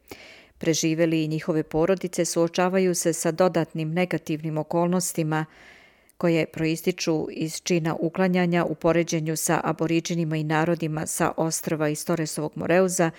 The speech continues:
koji su iste starosne dobi, a koji nisu direktno iskusili čin uklanjanja iz porodice.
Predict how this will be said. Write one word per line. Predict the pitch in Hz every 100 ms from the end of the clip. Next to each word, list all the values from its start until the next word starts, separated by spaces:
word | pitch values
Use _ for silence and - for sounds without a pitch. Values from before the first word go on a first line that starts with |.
| - - _
koji | - 170
su | 160 - 165
iste | 180 180 -
starosne | 175 196 175 165 - 160
dobi, | 170 165 170 165 - _
a | -
koji | - 170
nisu | 160 170 -
direktno | 165 160 175 180 - -
iskusili | 151 - 165 170 - 170 151 - -
čin | - 156 -
uklanjanja | 156 - 151 151 151 151 -
iz | 156 -
porodice. | - 151 147 151 147 - 160 151